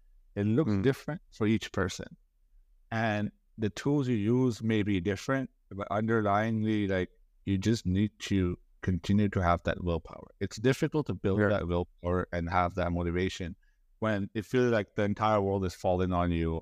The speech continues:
Speaker 1: on your shoulders. And it's like, I, you have no way out. But I feel like first is your own mindset that, hey, you know, if you hit a failure, setback, whatever you want to call it,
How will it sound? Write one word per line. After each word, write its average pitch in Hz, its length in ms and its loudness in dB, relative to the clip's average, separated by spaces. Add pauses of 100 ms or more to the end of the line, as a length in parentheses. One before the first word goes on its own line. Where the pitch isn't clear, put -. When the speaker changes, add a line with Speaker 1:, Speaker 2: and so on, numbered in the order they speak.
Speaker 1:
on 82 160 -2
your 80 100 -2
shoulders. 82 540 -2 (460)
And 95 180 0
it's - 220 -4
like, 87 360 2
I, 95 120 -2
you 95 320 -2
have 101 240 0
no 104 180 -2
way 92 300 -2
out. 90 240 -2 (760)
But 98 280 2 (180)
I 107 220 0
feel 135 240 -2
like 120 340 0
first 151 400 -4
is 120 260 -6 (360)
your 113 180 -2
own 110 260 2
mindset 92 640 0 (160)
that, 85 220 -6
hey, 95 400 0 (100)
you 90 100 -4
know, 95 200 0
if 92 120 -4
you 98 80 -2
hit 113 220 -4 (460)
a - 40 -10
failure, 98 760 2
setback, 85 580 -2
whatever 101 380 2
you 101 120 2
want 90 160 -2
to 92 60 -6
call 90 340 2
it, 85 160 -2